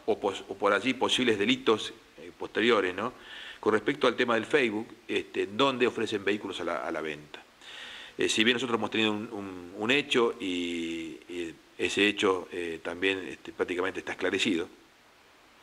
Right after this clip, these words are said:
en Viedma siguen suscitándose este tipo de hechos. Eh, ayer fue el último en el barrio, eh, Castelo, donde, este, los malvivientes se hicieron con noventa mil pesos, producto de un llamado telefónico, y, este, donde ofrecen un vehículo cuando la persona va en su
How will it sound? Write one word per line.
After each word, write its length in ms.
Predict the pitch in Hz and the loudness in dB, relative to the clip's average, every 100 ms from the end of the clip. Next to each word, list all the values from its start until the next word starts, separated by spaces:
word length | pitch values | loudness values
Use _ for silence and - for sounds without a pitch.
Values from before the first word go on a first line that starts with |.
| - - - - - - - - - | -20 -20 -20 -20 -18 -16 -16 -16 0
en 180 | 101 101 | 2 6
Viedma 280 | 120 131 131 | 6 6 2
siguen 360 | 123 120 113 | 2 2 2
suscitándose 560 | 98 92 107 104 98 107 | -2 -2 0 0 0 0
este 120 | 101 | 0
tipo 240 | 101 101 104 | -4 0 4
de 120 | 113 | 4
hechos. 360 | 101 110 113 - | 4 0 -2 -4
Eh, 120 | 87 | -2
ayer 220 | 80 92 | 0 -2
fue 140 | 87 90 | -2 -2
el 60 | |
último 300 | 110 101 95 | -2 -2 -6
en 100 | 85 | -8
el 60 | 82 | -8
barrio, 520 | 90 87 85 82 80 - - - - - - | -6 -4 -4 -4 -8 -14 -20 -18 -16 -16 -4
eh, 380 | 82 82 80 78 | 0 2 0 0
Castelo, 460 | 82 - 110 107 - - - - - - | 0 2 2 0 -4 -18 -20 -18 -18 -12
donde, 640 | 87 101 104 107 123 87 | 0 2 2 2 2 0
este, 460 | - 87 85 80 80 | -4 -4 -2 -4 -2
los 140 | 90 | 0
malvivientes 420 | 92 92 101 104 | 2 2 2 2
se 80 | 92 | -2
hicieron 300 | 85 92 90 | -2 -2 -4
con 260 | 87 82 85 | -4 -6 -6
noventa 300 | 85 85 90 | -8 -6 -6
mil 140 | 92 | -2
pesos, 340 | 123 123 104 | 2 2 0
producto 500 | - 85 87 87 90 | -2 -2 -2 -2 -4
de 240 | 82 82 87 | -2 -2 -4
un 160 | 98 | -4
llamado 500 | 92 98 120 120 113 113 | 0 2 4 4 2 0
telefónico, 760 | 85 87 110 113 110 139 151 - - - - | -6 -2 0 0 -2 -4 -4 -10 -18 -18 0
y, 320 | 117 123 - | 2 2 2
este, 600 | 92 - 85 85 82 82 | -2 -2 -4 -2 -2 -4
donde 280 | 87 92 90 | -4 -2 -2
ofrecen 320 | 87 104 107 | 2 4 4
un 100 | 107 | 2
vehículo 400 | 107 113 117 110 | 4 4 4 0
cuando 220 | 98 85 85 | 0 -2 -4
la 100 | 85 | -4
persona 360 | 85 104 95 | -4 -2 0
va 320 | 98 117 110 80 | 2 2 2 -4
en 160 | 80 | -12
su 260 | 71 85 | -10 -10